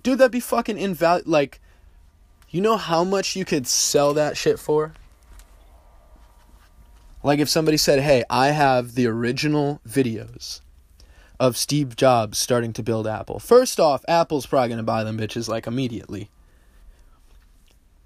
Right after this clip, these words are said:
But if not, do you know how much that shit would go for, dude?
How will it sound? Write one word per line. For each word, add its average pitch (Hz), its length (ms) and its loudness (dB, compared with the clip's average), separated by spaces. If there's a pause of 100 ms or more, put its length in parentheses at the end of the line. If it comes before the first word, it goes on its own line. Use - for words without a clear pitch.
(240)
But 202 160 4
if 190 200 0
not, 190 340 2
do 143 100 -4
you 170 80 0
know 165 180 0
how 151 180 -2
much 139 240 -4
that 123 160 -2
shit - 220 -6
would 117 180 -10
go 117 240 -6
for, 185 280 -4
dude? 190 340 -8